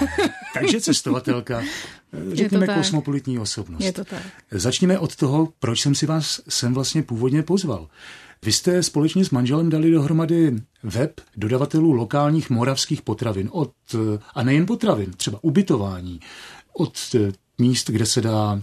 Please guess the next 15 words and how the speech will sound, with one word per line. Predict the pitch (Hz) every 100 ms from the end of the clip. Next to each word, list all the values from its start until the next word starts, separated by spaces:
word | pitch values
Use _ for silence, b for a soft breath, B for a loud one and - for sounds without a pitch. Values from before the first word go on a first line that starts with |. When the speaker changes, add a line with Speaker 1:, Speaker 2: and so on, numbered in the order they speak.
| -
Speaker 1:
koupit | 107 98 110 110
nebo | 95
kde | 90 104
se | -
pěstuje | - 107 - 104 92
řízný | 117 107 107
česnek, | 98 113 - 113 110 - - B B B _
po | 95 85
domácí | 101 104 104 - 107
med | 95 104 104
a | 160
další | 190 165 170
a |
další | 156 151 160
produkty. | - 113 107 - 87